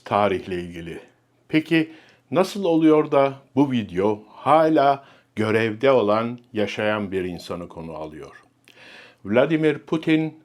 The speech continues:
daha hayattayken tarihe geçti.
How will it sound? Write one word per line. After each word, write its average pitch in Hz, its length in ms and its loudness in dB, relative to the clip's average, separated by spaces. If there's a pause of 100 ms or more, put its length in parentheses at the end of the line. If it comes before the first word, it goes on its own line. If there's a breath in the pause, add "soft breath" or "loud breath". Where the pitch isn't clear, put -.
(140)
daha 113 360 2 (220)
hayattayken 110 1000 -2 (160)
tarihe 85 460 -4
geçti. 78 480 -16